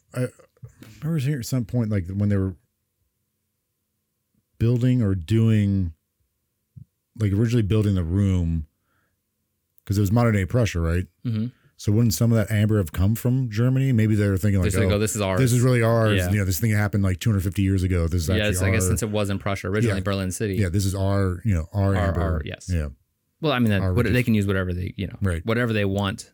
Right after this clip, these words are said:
Speaker 2: to
Speaker 1: Whatever
Speaker 2: say.
Speaker 1: excuse they want. Yeah,
Speaker 2: Yes.
Speaker 1: yeah, yeah.
Speaker 2: So the Germans dismantled the Amber Room, nineteen forty-one, under the pretense of protecting it from potential damage during the war. It was said that it took only two days for the Nazi experts to remove the panels. So they obviously had a lot more man-, manpower,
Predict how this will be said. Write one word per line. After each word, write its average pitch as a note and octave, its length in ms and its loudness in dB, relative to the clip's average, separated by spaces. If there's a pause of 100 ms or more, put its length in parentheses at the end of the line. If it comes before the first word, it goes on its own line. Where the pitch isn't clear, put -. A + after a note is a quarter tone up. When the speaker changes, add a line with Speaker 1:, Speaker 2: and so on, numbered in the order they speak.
Speaker 2:
to - 60 -20
Speaker 1:
Whatever G#2+ 240 2
Speaker 2:
say. G#2+ 240 0
Speaker 1:
excuse F#2+ 100 0
they G2+ 80 0
want. F2+ 240 0
Yeah, F2 80 -2
Speaker 2:
Yes. D2+ 260 -4
Speaker 1:
yeah, D#2+ 100 -2
yeah. C#2+ 40 -4 (1300)
Speaker 2:
So C#3+ 120 -4
the C#3 80 0
Germans D3 320 0
dismantled C3+ 520 -2
the B2 400 -2 (160)
Amber A#2 240 -2
Room, A2+ 380 0 (200)
nineteen A2+ 220 -4
forty-one, G#2 600 -2 (680)
under C3 120 0
the D3 120 -2
pretense C3+ 420 -4
of G#2+ 80 -8
protecting D3 500 -4
it G#2+ 220 -4
from G#2 220 -6
potential C3 340 -8
damage G#2+ 380 -4
during G2+ 160 -4
the F#2+ 80 -4
war. G2 260 -2
It G2 40 -6
was G2+ 120 -4
said C#3+ 240 -2
that B2 80 -2
it A2+ 60 -6
took - 200 -8
only A2 200 -4
two D#3+ 340 -4
days C3 340 0
for A2 100 -6
the G2+ 40 -2
Nazi G#2 320 -4
experts G#2 340 -8
to G2+ 60 -6
remove G2 180 -4
the F#2 60 -8
panels. F#2+ 240 -8
So A2+ 80 -2
they A#2 40 0
obviously A#2+ 220 -4
had A2+ 100 -4
a G#2+ 40 -2
lot A2+ 140 -2
more A#2 100 0
man-, G#2 240 0
manpower, F#2+ 540 -4